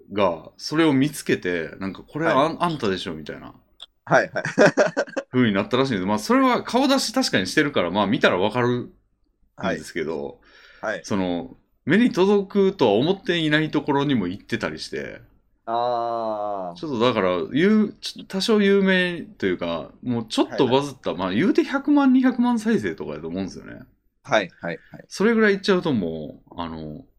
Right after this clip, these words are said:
Speaker 1: 意外なところからのパンチが飛んでくるというか、
Speaker 2: はいはい。
Speaker 1: 知られてんだみたいなこともあるみたいですから。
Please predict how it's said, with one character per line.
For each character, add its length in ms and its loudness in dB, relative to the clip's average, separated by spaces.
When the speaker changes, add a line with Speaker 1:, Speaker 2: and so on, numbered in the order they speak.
Speaker 1:
意 160 -4
外 200 6
な 100 2
と 100 -4
こ 120 4
ろ 120 2
か 100 0
ら 140 2
の 180 0
パ 180 -2
ン 100 -2
チ 140 -8
が 100 -4
飛 160 0
ん 40 2
で 80 2
く 100 -4
る 100 -4
と 80 -12
い 80 -8
う 40 -16
か、 240 -14
Speaker 2:
は 180 4
い 120 -2
は 120 0
い。 180 -8
Speaker 1:
知 180 -2
ら 100 4
れ 80 2
て 140 2
ん 100 0
だ 100 -6
み 100 -10
た 100 -8
い 40 -10
な 60 -10
こ 100 -8
と 80 -10
も 280 -4
あ 60 0
る 220 0
み 100 0
た 120 2
い 80 0
で 100 -12
す 80 -18
か 100 -12
ら。 320 -14